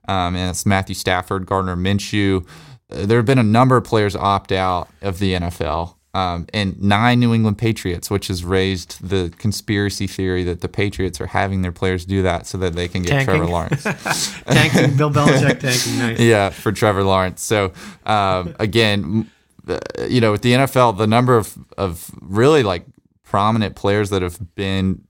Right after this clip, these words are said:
Speaker 1: backing out, and I know even Drew Brees has discussed it, um,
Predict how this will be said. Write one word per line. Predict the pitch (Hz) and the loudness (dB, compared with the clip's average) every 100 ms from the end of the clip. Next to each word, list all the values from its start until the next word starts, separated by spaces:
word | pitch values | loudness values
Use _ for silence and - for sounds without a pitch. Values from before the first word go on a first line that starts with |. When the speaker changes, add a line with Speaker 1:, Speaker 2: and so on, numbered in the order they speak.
| _ _ _ | _ _ _
Speaker 1:
backing | 104 - 98 101 95 | -10 -4 -4 -4 -4
out, | 90 101 104 | 0 2 0
and | 71 92 | -2 -4
I | 87 | 0
know | 110 117 | 2 2
even | 110 104 | 2 0
Drew | 90 101 110 | 0 0 0
Brees | 104 110 113 | 0 0 -2
has | 95 85 | -6 -8
discussed | 87 - - 117 117 92 | -8 -4 0 0 0 -2
it, | 92 - - - - _ - | -2 -4 -14 -20 -20 _ -4
um, | 95 90 87 62 | -2 -2 -4 -10